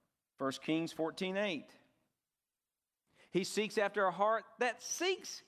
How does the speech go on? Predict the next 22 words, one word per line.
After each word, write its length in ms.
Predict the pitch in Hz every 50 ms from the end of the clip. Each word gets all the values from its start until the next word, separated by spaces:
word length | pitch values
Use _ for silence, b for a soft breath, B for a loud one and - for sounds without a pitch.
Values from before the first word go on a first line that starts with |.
| _
him, 380 | - 135 131 117 107 104 98 98 - _ _
that 120 | - 151 170
has 180 | 196 208 220
a 40 | 226
desire 580 | 214 226 240 220 214 285 311 320 320 302 233 175 -
to 200 | - 165 147 127 - - _
seek 380 | - - - 185 165 131 -
him. 180 | - 139 120 110
Second 320 | - - 143 135 139 143
Chronicles 420 | 123 - 156 160 165 160 165 160 -
fifteen 440 | - 160 160 - - 180 180 175
twelve. 480 | 165 - 196 208 196 185 156 123 110 - - _ _ _ _ _ _ _ _ _ _ _ _ _ _ _ _ _ _ _ _ _ _
He 120 | - 151
seeks 340 | 147 - - 185 196 160 -
after 240 | 208 202 196 - 220
a 60 | 202
heart 220 | 214 247 254 240
that 140 | 208 277 226
praises 520 | - 262 294 302 302 294 247 226 196 170 -
him. 320 | 175 160 147 127 117 117
Psalm 280 | - - 143 143 139 135
eighty-six 680 | 131 135 139 156 151 - - 185 175 - - - -